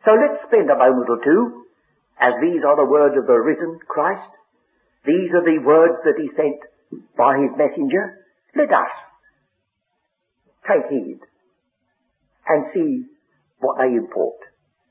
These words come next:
First of all, what about this word vessel? A chosen vessel. Yes, that's, we ought to mention the word chosen. It's obvious. We, we think only of one verse,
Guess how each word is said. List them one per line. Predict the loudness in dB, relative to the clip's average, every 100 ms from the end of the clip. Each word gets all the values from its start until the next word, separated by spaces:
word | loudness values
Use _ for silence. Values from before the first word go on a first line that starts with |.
| _ _ _ _
First | -4 -2 2
of |
all, | 6 6 4 -2 -14 -20 _ _ _ _ _ _ _ -6
what | -2 2
about | 2 2
this | 0 0
word | 2 2 0 -2 -18 _ _ _ _ -4
vessel? | 2 2 0 -12 -16 _ _ _ _ _ _ _ _ _ _ _ _ _ _ _ _ _ _
A | -2 -2 2
chosen | 4 2 -2 -2
vessel. | -2 0 -2 -2 -12 _ _ _ _ 0
Yes, | 2 2 -2
that's, | -4 -2
we | 0
ought | 0 0
to |
mention | -2 -4 -4 -4
the | -2
word | 2 0 0 -4
chosen. | -4 -4 -8 -12
It's | _ -6
obvious. | -6 -4 -8 -10 _ _ _ _ _ _ _ 2
We, | 2 2
we | -2 -2 -4 -4
think | 2
only | 4 4 2
of | 2
one | 2 0 2
verse, | 2